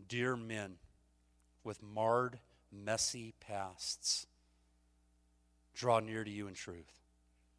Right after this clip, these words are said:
You are a gracious, kind God, slow to anger, slow to wrath, quick to be compassionate.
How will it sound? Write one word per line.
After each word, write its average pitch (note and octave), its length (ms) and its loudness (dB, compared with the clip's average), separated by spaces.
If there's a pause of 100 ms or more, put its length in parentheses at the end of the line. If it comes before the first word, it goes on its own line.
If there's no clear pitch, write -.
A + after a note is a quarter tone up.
(880)
You G#2+ 160 -4
are G#2+ 100 2
a A2 80 2
gracious, A#2 680 0
kind A2+ 440 -4
God, G#2 360 -2
slow G#2+ 500 -2
to A2 60 -2
anger, G2+ 480 -10
slow G#2+ 400 -4
to G#2+ 80 -6
wrath, F#2+ 400 -8 (1120)
quick B2 320 2
to - 80 -6
be A#2 120 -4
compassionate. G2+ 680 -8